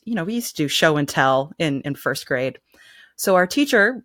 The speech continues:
would always start show and tell by bringing her own thing to share. And one particular day, I, I think it was in spring, she brought in a newspaper clipping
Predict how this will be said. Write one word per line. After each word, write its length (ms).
would 100
always 220
start 200
show 160
and 140
tell 220
by 120
bringing 360
her 260
own 220
thing 240
to 100
share. 480
And 360
one 160
particular 640
day, 420
I, 240
I 60
think 200
it 80
was 160
in 80
spring, 500
she 140
brought 220
in 100
a 60
newspaper 500
clipping 580